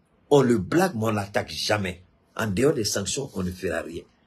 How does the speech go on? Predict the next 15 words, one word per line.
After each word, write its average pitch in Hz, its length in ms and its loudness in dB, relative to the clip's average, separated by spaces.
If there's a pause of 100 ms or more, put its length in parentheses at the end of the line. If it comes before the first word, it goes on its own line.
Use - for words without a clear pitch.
(200)
Mais 113 80 0
on 107 60 2
pouvait 117 200 2
se 185 140 2
limiter 101 340 -2
aux 123 100 2
sanctions 101 440 -4
contre 104 360 -4
Kadha-, 92 400 -4
contre 104 320 0
Kadhafi 92 440 -4
et - 60 -6
contre 98 260 -4
Saddam 92 320 -2
Hussein. 156 280 -2